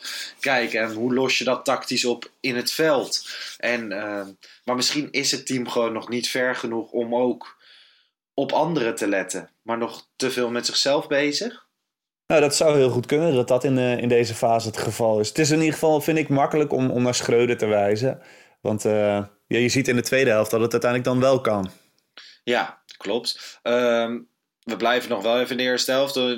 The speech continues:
Speaker 1: minuut elf, doelpunt afgekeurd. Buitenspel, eh, Michiel Kramer. Ehm, ik moet zeggen, die eerste, eerste vijftien, twintig minuten heb ik vier, vijf keer gehad van, "Hey, dit is buitenspel." En dan vlagde die grensrechter de hele tijd niet.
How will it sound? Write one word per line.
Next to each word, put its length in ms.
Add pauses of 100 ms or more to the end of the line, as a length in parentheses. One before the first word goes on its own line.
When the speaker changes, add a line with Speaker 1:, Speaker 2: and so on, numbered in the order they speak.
(220)
Speaker 1:
minuut 400
elf, 440
doelpunt 420
afgekeurd. 680
Buitenspel, 800
eh, 60
Michiel 460
Kramer. 640 (320)
Ehm, 440 (480)
ik 160
moet 220
zeggen, 380
die 180
eerste, 520 (280)
eerste 520 (240)
vijftien, 560
twintig 460
minuten 420 (240)
heb 160
ik 160
vier, 380
vijf 360
keer 200
gehad 300
van, 140
"Hey, 200
dit 160
is 100
buitenspel." 680
En 60
dan 100
vlagde 440
die 100
grensrechter 640
de 60
hele 240
tijd 260
niet. 380